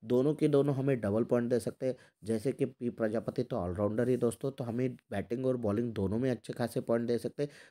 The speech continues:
वही अगर, अ, डबल पॉइंट दे सकते हैं, तो इसीलिए मैंने इनको कैप्टन बनाया। वही अगर बात करें ए राय की, तो ये भी हमें डबल पॉइंट दे सकते हैं, इनको मैंने वाइस कैप्टन बनाया।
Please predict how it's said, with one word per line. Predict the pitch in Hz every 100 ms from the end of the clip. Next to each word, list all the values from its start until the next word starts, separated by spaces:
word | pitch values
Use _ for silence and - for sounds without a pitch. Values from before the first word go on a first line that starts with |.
| _
वही | 101 143 147
अगर, | 127 135 139 - _ -
अ, | 110 113
डबल | 107 110 110
पॉइंट | 135 127 131
दे | 131
सकते | 127 127 -
हैं, | 165
तो | 165 147
इसीलिए | 127 - 147
मैंने | 131 131
इनको | 131 123
कैप्टन | 113 92 90 123 131
बनाया। | 131 135
वही | 107 123
अगर | 123 123
बात | 113 101 -
करें | 123 127
ए | - 110
राय | 98 98
की, | 135
तो | 131 135
ये | 123 101
भी | 107
हमें | 123 127 120
डबल | 117 120
पॉइंट | 117 117
दे | 113
सकते | 117 -
हैं, | 151
इनको | 135 -
मैंने | 120 120
वाइस | 113 101 117
कैप्टन | 117 101 123
बनाया। | 120 120